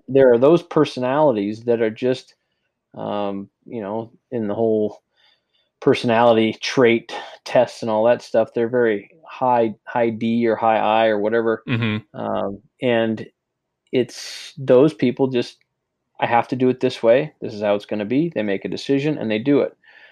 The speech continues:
Speaker 1: Those that have trouble making decisions are the ones that really get stuck in target panic.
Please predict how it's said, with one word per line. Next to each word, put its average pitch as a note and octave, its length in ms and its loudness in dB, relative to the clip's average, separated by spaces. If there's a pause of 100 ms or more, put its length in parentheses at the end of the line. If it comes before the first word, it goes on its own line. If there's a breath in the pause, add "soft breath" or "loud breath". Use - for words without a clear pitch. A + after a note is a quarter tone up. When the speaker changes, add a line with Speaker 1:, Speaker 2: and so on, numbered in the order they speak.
(180 soft breath)
Speaker 1:
Those D3 360 6
that C#3+ 120 4
have B2 240 0
trouble F#3 360 2
making G#2+ 380 -2
decisions A2 600 -4
are A2 140 2
the A2 80 -2
ones A#2 400 -2
that F#2 160 -4
really B2+ 600 4
get A2+ 220 -2
stuck - 380 -2
in G2+ 100 -10
target A2+ 400 -2
panic. F2+ 420 -14